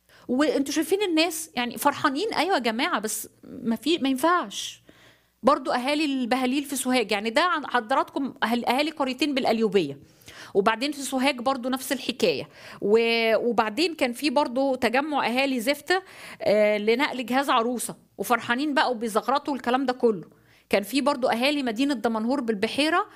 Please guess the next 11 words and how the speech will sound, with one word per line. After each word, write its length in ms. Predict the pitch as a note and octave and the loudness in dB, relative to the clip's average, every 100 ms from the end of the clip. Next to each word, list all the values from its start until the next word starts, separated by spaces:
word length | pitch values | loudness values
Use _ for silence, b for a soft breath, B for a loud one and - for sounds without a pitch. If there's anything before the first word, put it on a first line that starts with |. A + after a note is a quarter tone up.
| B B | B B
زحام 540 | - - G3 A#3 - D4 | -12 -10 -2 0 0 -2
شديد 340 | C4+ A3+ A3+ | -4 -4 -2
جدًا 380 | A#3 A#3 C4+ A3+ | -2 0 0 0
امام 200 | A3+ B3+ | -2 -2
محلات 360 | B3 A3 A#3+ | 0 0 0
الحلويات 600 | C4 - A3 F#3+ G3+ C4 | -2 -2 -2 -2 2 0
لشراء 260 | B3+ - A#3+ | 0 -4 -2
المنتجات 460 | A#3 G3+ F#3+ A#3 B3 | -2 -4 -2 -2 -2
الرمضانيه 500 | A3 F#3+ G3 A3+ A#3 | -2 -2 -2 0 -2
وكعك 320 | A#3+ A#3 B3 | -2 -4 -4
العيد. 420 | A3 B3 B3+ - | -4 -4 -6 -10